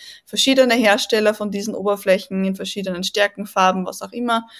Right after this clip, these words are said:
Die bedrucken und schneiden wir dann für unsere Projekte. Wir haben auch schon mal so ein spezielles Material aus Leichtbeton bedruckt. Also es gibt grundsätzlich keine,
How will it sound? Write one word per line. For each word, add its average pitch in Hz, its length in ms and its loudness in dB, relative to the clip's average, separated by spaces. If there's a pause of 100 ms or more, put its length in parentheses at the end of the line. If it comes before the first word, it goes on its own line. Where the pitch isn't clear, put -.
(480)
Die 233 80 -4
bedrucken 226 520 -4
und 214 140 -2
schneiden 202 400 2
wir 208 520 2
dann 196 220 0
für 196 200 -4
unsere 196 280 -8
Projekte. 190 680 0 (840)
Wir 220 140 2
haben 196 100 2
auch 190 80 2
schon 190 200 -2
mal 185 100 2
so 190 160 0
ein 175 260 2
spezielles 196 540 0
Material 185 480 4
aus 190 140 -2
Leichtbeton 202 840 -2
bedruckt. 190 500 -6
Also 190 220 4
es 208 140 -6
gibt - 380 -10
grundsätzlich 226 580 -4
keine, 185 560 0